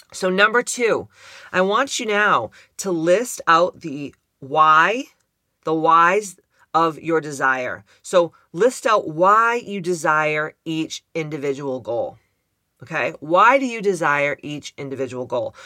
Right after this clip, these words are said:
So for instance, like, if you're like, "One of my goals is to be, you know, a millionaire and have a million dollars cash liquid in my bank account." Okay? Let's just say that is one of your goals.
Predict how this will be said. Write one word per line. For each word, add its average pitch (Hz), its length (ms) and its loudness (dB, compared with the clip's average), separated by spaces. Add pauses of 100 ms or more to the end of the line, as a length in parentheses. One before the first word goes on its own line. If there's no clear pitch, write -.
(200)
So 208 160 0
for 208 160 -2
instance, 214 340 -6
like, 175 200 0
if 170 120 -8
you're 175 120 2
like, 160 280 0 (320)
"One 196 240 2
of 254 100 4
my 214 180 2
goals 160 460 4
is - 160 -8
to 156 100 -4
be, 147 540 -6 (180)
you 156 100 -4
know, 135 220 -2
a 151 60 0
millionaire 151 640 0
and 139 160 -8
have 131 560 0 (800)
a 165 60 0
million 254 500 4
dollars 196 480 4
cash 151 480 2
liquid 156 400 -2
in 147 240 -6
my 139 140 -2
bank 135 240 -4
account." 101 360 -12 (200)
Okay? 139 220 -4
Let's 147 160 0
just 202 160 -8
say 165 220 0 (520)
that 160 360 4
is 143 260 0
one 143 140 -4
of 135 60 -4
your 131 120 -4
goals. 120 340 -4